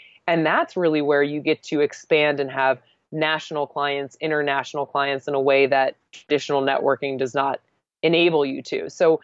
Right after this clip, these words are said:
I'll say this, like, j-, s-, again, start simple. I'm such a fan of simplicity. Every day, add ten new people to your network,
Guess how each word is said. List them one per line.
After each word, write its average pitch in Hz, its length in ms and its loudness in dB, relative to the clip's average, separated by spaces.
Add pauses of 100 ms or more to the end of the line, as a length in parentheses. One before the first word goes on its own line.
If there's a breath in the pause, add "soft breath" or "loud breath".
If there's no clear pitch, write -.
(880 soft breath)
I'll 202 160 4
say 240 280 -2
this, 160 380 0
like, 160 200 -4 (260)
j-, - 180 -8 (180)
s-, - 220 -16
again, 175 320 2
start 165 380 -2
simple. 156 260 -6
I'm 147 200 -6
such 202 300 -2
a 247 80 -10
fan 185 220 -2
of 165 80 -4
simplicity. 139 640 -6 (100)
Every 214 440 0
day, 135 460 2 (300 soft breath)
add 151 280 2
ten 156 320 -6
new 185 160 -2
people 160 340 -2
to - 140 -10
your 147 100 0
network, - 440 -2